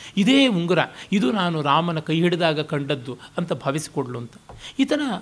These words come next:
ಸೂಕ್ಷ್ಮಗಳನ್ನು ಗಮನಿಸುವುದರೊಳಗೆ ಚೆನ್ನಾಗೇನೋ ಮಾಡ್ತಾರೆ.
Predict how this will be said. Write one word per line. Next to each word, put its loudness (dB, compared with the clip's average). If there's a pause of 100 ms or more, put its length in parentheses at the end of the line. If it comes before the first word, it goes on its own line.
ಸೂಕ್ಷ್ಮಗಳನ್ನು 0
ಗಮನಿಸುವುದರೊಳಗೆ 0
ಚೆನ್ನಾಗೇನೋ -2
ಮಾಡ್ತಾರೆ. 0